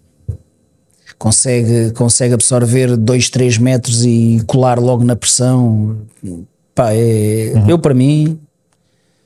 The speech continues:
Speaker 1: precisa de melhorar algumas coisas no jogo dele, pá, mas para mim tem que ser, criou-se aqui uma,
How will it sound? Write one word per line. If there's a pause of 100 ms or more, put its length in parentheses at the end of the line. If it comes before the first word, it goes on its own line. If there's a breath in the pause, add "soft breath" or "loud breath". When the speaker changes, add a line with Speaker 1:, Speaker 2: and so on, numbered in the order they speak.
(880)
Speaker 1:
precisa
de
melhorar
algumas
coisas
no
jogo
dele, (680)
pá,
mas
para
mim (640)
tem
que
ser, (320 loud breath)
criou-se
aqui
uma,